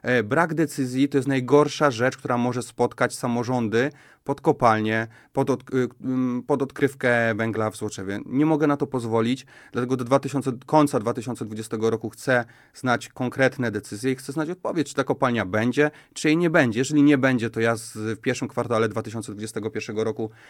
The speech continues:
zmieniam strategię rozwoju gminy Złoczew. E, zmieniam również, e, tereny, które są w tym momencie zajęte w studium przez kopalnię na tereny, em, e, które, które po-, będą zgłaszać do mnie mieszkańcy Złoczewa, e, jakie są potrzeby. Być może znajdzie się jakiś przedsiębiorca,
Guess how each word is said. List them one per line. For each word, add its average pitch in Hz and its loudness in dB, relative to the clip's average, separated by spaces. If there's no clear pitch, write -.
zmieniam 120 0
strategię 113 -2
rozwoju 110 0
gminy 110 -4
Złoczew. 107 -2
E, 117 0
zmieniam 123 0
również, 117 -4
e, 107 0
tereny, 117 -2
które 113 -6
są 117 -6
w 113 -12
tym 117 -6
momencie 113 -6
zajęte 113 -4
w 110 -18
studium 110 -6
przez 110 -8
kopalnię 110 -2
na 101 -4
tereny, 120 2
em, 110 -4
e, 101 -6
które, 120 0
które 117 -2
po-, 117 -8
będą 123 -4
zgłaszać 113 -4
do 113 -4
mnie 117 -2
mieszkańcy 117 -6
Złoczewa, 113 -2
e, 107 -4
jakie 117 -4
są 117 -6
potrzeby. 113 2
Być 120 -4
może 135 0
znajdzie 131 -2
się 143 -6
jakiś 131 -8
przedsiębiorca, 123 -2